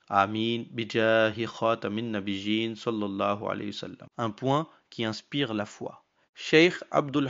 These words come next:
Haq Muhaddith Ad-Dihlawi Al-Qadiri rahmatullahi alayh a dit, le musulman qui a un désir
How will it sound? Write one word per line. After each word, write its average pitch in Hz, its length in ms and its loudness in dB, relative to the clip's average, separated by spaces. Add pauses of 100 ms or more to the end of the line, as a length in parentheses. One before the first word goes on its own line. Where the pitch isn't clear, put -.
(140)
Haq - 260 4 (120)
Muhaddith 131 680 -4 (120)
Ad-Dihlawi 139 920 0
Al-Qadiri 131 760 0
rahmatullahi 117 640 0
alayh 107 420 0
a 139 100 0
dit, 113 300 -6 (300)
le 120 180 4
musulman 131 680 2
qui 120 200 -2
a 113 140 2
un 120 140 -2
désir 117 500 2